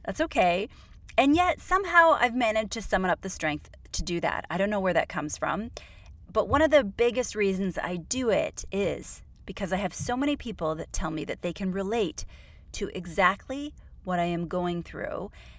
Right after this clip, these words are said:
and what I am talking about in an episode. And I have to say that one of the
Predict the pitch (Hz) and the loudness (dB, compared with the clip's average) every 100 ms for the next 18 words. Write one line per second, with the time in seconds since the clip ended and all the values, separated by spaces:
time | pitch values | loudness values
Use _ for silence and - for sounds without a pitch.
0 | - - 175 170 170 - 165 165 165 160 | -6 2 2 2 -2 -6 -2 0 2 0
1 | 165 - 302 - 190 147 139 - - - | -4 -2 -2 0 -4 -2 -2 -4 -12 -20
2 | - 175 170 165 156 - - - - - | -12 -6 -4 -6 -8 -8 -10 -10 -16 -20
3 | - - - - - 180 220 - 381 - | -20 -20 -20 -20 -4 0 2 2 0 0
4 | 254 226 202 190 190 160 165 156 | 0 4 2 2 -2 0 2 2